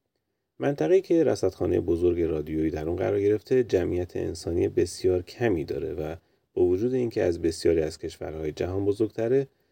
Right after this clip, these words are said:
تنها حدود صد نفر در اون زندگی می‌کنن. منطقهٔ ساکت رادیویی به سه بخش دایره‌ای به مرکز رصدخانه تقسیم شده و بیشترین شعاع اون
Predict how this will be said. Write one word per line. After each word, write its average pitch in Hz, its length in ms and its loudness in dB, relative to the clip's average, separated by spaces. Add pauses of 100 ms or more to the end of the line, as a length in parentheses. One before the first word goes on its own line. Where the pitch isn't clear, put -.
(140)
تنها 104 360 -2
حدود 110 380 -2
صد 113 440 -4
نفر 78 300 -8
در 73 180 -6
اون 76 140 -4
زندگی 71 420 -8
می‌کنن. 53 400 -12 (920)
منطقهٔ 85 400 4
ساکت 85 400 -4
رادیویی 80 500 2
به 98 120 4
سه - 240 2
بخش - 380 -4
دایره‌ای 85 640 2
به 104 120 4
مرکز 82 480 -2
رصدخانه 80 640 -6
تقسیم 85 380 -4
شده 123 360 0 (440)
و 90 60 -4
بیشترین 90 500 2
شعاع 92 360 4
اون 101 340 2